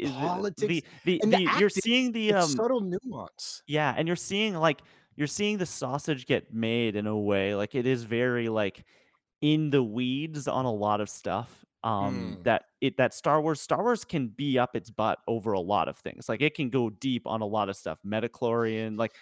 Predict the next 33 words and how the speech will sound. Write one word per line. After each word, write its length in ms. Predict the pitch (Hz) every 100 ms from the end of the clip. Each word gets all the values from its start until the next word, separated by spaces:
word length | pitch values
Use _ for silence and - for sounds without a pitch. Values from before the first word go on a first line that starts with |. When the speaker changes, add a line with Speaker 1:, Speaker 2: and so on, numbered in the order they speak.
| - -
Speaker 1:
like, 180 | 131 -
it 120 | 147
can 220 | 170 131
go, 320 | 131 135 135 139 165 165
we 80 |
can 160 | 170 262 170
trade 420 | 214 147 156 175
Federation, 640 | 156 147 147 147 135 143
like, 140 | 131 131
all 200 | 131 139
this, 200 | 143 -
all 160 | 120 139
that. 220 | 147 - - -
But 100 | 160
I 80 | 160
do 180 | 147 196
think 220 | 214 190
that 140 | 165 120
this 200 | 147 151
is, 240 | 151 - _
Speaker 2:
<laughs> 40 |
Speaker 1:
this 240 | 120 139 160
is 140 | 127
doing 300 | 127 131 131
it 140 | 127
in 140 | 117 120
a 180 | 110 104
much 300 | 110 113 -
more 280 | 113 113
effective 440 | 98 - 101 107 85
way 260 | 87 87
than 160 | 85 85
it 140 | 82